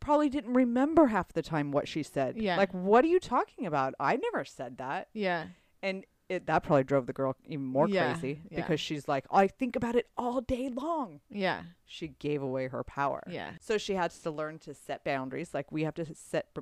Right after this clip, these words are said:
Speaker 1: boundaries in life, and you have to reframe your language.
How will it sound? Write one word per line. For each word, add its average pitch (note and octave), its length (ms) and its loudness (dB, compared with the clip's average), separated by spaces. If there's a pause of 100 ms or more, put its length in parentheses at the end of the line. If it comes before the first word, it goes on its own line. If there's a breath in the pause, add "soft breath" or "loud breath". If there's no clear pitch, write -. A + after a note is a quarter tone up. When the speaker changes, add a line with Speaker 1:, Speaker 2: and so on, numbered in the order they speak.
(140)
Speaker 1:
boundaries C3+ 560 -6
in C3 240 -8 (120)
life, C3 520 -8
and D#3+ 200 -6
you D#3+ 100 -4
have D#3 180 -2
to D#3+ 80 -4
reframe D3+ 720 -6 (280)
your D3 240 -4
language. C3 760 -8